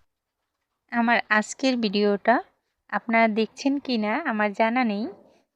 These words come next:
যদি দেখে থেকে থাকেন, আর ভিডিওটার কোনো অংশ যদি আপনার কাছে ভালো লেগে যায়,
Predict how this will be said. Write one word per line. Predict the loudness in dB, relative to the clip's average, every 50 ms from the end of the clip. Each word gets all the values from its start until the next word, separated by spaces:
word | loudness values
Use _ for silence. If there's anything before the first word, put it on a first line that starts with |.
| _ -6
যদি | 0 0 0 0 0 -4
দেখে | -2 -2 -4 -2 -4 -6
থেকে | -4 -4 -6 -4 -4 -6 -6
থাকেন, | -2 -2 -2 -2 -2 _ -8 -8 -8 -8 -10 _ -20 _ _ _ _
আর | -2 0 2 4 2 2
ভিডিওটার | 2 0 2 4 6 4 6 6 6 4 4
কোনো | 4 4 2 4 6 6 6 6
অংশ | 6 4 4 0
যদি | -2 0 0 0 2 4 4
আপনার | 4 2 2 2 0 0 2
কাছে | 2 0 0 4 2 2
ভালো | 2 4 2 4 4 4
লেগে | 4 2 2 4 2 0
যায়, | 4 4 4 6 6 4 2